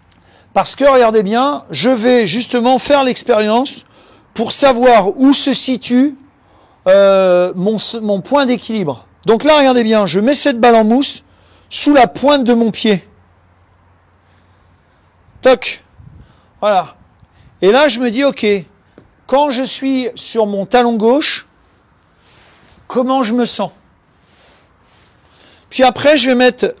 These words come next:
la balle en mousse sous mon talon gauche.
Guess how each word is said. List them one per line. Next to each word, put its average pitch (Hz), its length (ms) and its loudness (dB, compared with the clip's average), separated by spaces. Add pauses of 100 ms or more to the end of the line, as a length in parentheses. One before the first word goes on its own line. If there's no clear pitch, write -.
(220)
la 175 140 4
balle 226 480 4 (1120)
en 202 160 2
mousse 285 400 4
sous - 380 2
mon 311 180 2
talon 277 300 0
gauche. - 360 -2